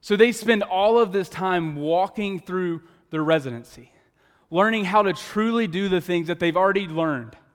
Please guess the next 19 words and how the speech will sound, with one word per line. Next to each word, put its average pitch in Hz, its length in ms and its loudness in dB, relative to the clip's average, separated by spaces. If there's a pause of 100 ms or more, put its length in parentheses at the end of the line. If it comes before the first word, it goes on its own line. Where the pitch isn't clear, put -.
(540)
like, 180 140 -2
to - 180 -2
actually 214 520 0
to 196 140 -4
put 185 220 -2
it 180 160 -2 (320)
into 156 600 -4
place. 131 520 -14 (540)
Because 170 400 2
like 190 300 2
med 190 280 2
school, 160 360 -4
they, 175 360 -2 (280)
or 160 240 -2
like 175 240 4
us, 147 480 -2 (320)
we 202 180 -2
understand 170 640 0
that 147 220 -2